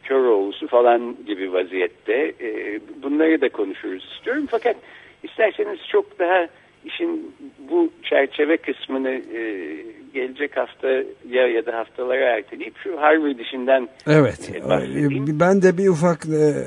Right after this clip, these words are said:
Speaker 2: ön not daha, e, koyayım. Bin dokuz yüz doksan, e, bin dokuz yüz seksen dörde ilaveten. Onu da hatırladım şimdi. İki bin dokuzda biz altmışıncı e, yayınlanışı vesilesiyle,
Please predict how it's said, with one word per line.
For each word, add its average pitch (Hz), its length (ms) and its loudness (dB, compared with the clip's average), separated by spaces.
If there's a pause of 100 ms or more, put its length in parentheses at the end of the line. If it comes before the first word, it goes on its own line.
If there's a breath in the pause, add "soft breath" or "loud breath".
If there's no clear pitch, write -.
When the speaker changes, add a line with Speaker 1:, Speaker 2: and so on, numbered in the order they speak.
(160)
Speaker 2:
ön 156 220 4
not 156 260 2
daha, 175 260 6 (300)
e, 123 40 0
koyayım. 135 560 4
Bin 127 140 4
dokuz 127 240 2
yüz 120 100 0
doksan, 123 640 0 (500)
e, 117 300 -10
bin 139 100 0
dokuz 123 200 0
yüz - 20 -10
seksen 127 460 0
dörde 127 340 2
ilaveten. 131 580 0 (120)
Onu 143 300 2
da 143 120 2
hatırladım 147 520 0
şimdi. 143 220 0
İki 147 220 -2
bin 151 160 4
dokuzda 139 520 4
biz 113 140 -2
altmışıncı 123 760 0 (1080 soft breath)
e, 110 60 -4
yayınlanışı 120 960 4
vesilesiyle, 113 960 0